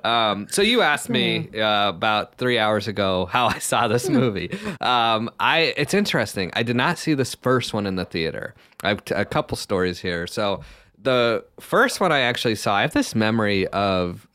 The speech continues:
Speaker 1: going to, um, a football player's, like, birthday party, and The Matrix was gonna be the movie for the night.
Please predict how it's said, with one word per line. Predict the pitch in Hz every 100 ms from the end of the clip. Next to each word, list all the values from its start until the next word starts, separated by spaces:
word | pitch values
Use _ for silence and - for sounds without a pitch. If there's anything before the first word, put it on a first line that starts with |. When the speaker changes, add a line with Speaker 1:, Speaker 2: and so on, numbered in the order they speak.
| -
Speaker 1:
going | - 113 143 156
to, | - - 117 104 101 95 - - _ _
um, | - 107 101 95 95 - _ _ _ _ _
a | 110
football | - - - 185 - 127 117 110 107 - _
player's, | - 123 113 107 101 92
like, | 98 92
birthday | 110 113 - 95
party, | 104 92 90 85 85 87 - _ _ _ _ _ _ _
and | 120 104
The | 101
Matrix | 95 107 110 - 101 - -
was | 82 -
gonna | 90 82
be | 85 78
the | 80
movie | 90 104 85 80
for | - -
the | 135
night. | 85 - -